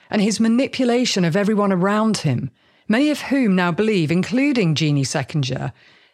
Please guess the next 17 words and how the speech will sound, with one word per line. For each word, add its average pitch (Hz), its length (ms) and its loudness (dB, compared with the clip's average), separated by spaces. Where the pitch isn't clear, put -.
who 240 120 2
had 226 100 2
known 247 360 2
him 160 200 2
since 180 240 0
she 214 180 0
was 185 140 0
sixteen 190 460 0
years 180 220 0
of 165 120 0
age, 160 460 0
and 196 100 0
she 240 160 0
also 254 280 0
worked 247 440 0
with 160 140 -2
him. 143 340 -4